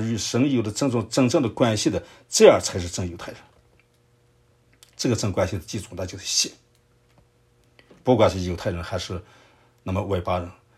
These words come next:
只有信才能够把这个关系建立起来。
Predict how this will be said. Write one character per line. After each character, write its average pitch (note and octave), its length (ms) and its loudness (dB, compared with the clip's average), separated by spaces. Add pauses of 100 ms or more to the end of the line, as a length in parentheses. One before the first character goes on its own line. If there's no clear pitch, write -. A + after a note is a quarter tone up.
(280)
只 B2 220 -2
有 G2 100 -2
信 - 400 0 (360)
才 - 180 -6
能 G2+ 120 -2
够 F2 120 -6
把 F2+ 260 2
这 - 160 -4
个 G#2+ 100 -4
关 F2+ 200 -6
系 - 120 -8
建 F#2+ 180 -10
立 - 60 -18
起 - 200 -10
来。 - 140 -20